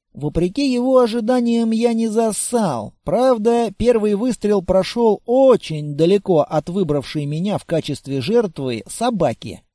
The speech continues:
Зато вторым я угодил ей точно в харю. Её вопли и скулёж разносились по всей округе.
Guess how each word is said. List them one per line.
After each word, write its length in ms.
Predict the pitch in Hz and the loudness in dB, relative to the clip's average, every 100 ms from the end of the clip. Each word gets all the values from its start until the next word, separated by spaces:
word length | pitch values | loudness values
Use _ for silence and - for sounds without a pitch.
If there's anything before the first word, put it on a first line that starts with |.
| _ _ _ _ | _ _ _ _
Зато 540 | 143 139 220 - 294 | -6 -2 -2 0 0
вторым 500 | 240 - 247 262 262 | 0 0 0 2 0
я 220 | 226 233 226 | 2 2 2
угодил 560 | 226 226 208 233 226 | 2 2 2 0 0
ей 260 | 214 214 208 | 0 0 -2
точно 500 | - 214 - 202 202 | 0 0 0 -2 -4
в 60 | |
харю. 680 | - - 214 185 135 110 123 _ _ _ | -4 -2 0 2 0 -4 -8 _ _ _
Её 380 | 151 160 196 208 | -4 0 2 2
вопли 400 | 175 233 202 196 | 2 0 0 2
и 100 | 190 | 0
скулёж 500 | - 196 220 240 - | 0 0 2 2 0
разносились 760 | 156 156 170 180 - 240 202 - | 0 0 0 -4 -2 -2 0 0
по 160 | 175 | -2
всей 300 | 170 - 220 | -4 -4 -4
округе. 880 | 196 185 185 202 240 196 131 117 135 | -2 -2 -2 -2 0 -2 -2 -4 -6